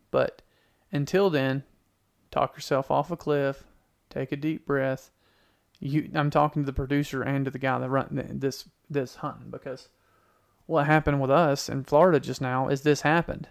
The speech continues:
This turkey came in, read the textbook. We had very little cover in front of us, got the decoy at about seven or eight steps.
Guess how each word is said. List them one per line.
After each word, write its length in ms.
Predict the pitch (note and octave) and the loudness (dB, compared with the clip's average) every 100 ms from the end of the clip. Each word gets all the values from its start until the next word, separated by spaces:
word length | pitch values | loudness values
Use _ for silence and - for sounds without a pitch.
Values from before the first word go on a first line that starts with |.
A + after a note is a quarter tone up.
| - | -6
This 160 | C#3+ | -6
turkey 300 | - C#3+ D3+ | -2 -2 -2
came 300 | D3+ D#3 D3+ | -2 0 0
in, 260 | C3+ C3 C#3 - _ _ - | 0 -2 -4 -8 _ _ 0
read 180 | C#3 C#3+ | 0 0
the 60 | |
textbook. 640 | - C#3+ B2+ - C#3+ C3 - _ _ _ _ _ _ - | -2 -2 -2 0 2 2 -4 _ _ _ _ _ _ -6
We 140 | C#3 | -2
had 200 | C3+ C3 | -2 0
very 220 | C3+ C3+ | 0 0
little 200 | D3 D3+ | 2 -2
cover 320 | D3 D#3 C#3+ C#3+ | 2 2 4 2
in 80 | |
front 200 | C#3+ C3+ | 2 2
of 120 | C3+ C3 | 2 0
us, 260 | C#3 - - - | -2 -8 -20 -6
got 160 | - B2+ | -4 -4
the 80 | |
decoy 380 | C#3 C#3+ - D3 | -2 -2 0 2
at 40 | C#3+ | 2
about 340 | C3+ C3+ - | 2 0 -2
seven 320 | - C#3+ C#3 | -4 -2 0
or 60 | C#3 | 0
eight 160 | D3 | -2
steps. 600 | - - C#3 C#3 - - | -2 0 2 0 -4 -20